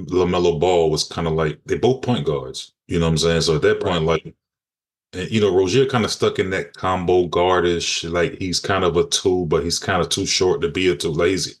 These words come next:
Speaker 1: in that realm. So I think, you know, them being able to get off of him kinda, like, frees up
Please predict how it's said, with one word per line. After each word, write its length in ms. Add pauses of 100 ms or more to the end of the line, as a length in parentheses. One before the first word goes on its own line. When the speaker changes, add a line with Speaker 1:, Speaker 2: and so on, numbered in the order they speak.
(120)
Speaker 1:
in 200
that 260 (180)
realm. 260
So 320 (720)
I 80
think, 320
you 100
know, 120
them 320
being 220
able 100
to 80
get 100
off 160
of 140
him 260
kinda, 240
like, 220
frees 280
up 200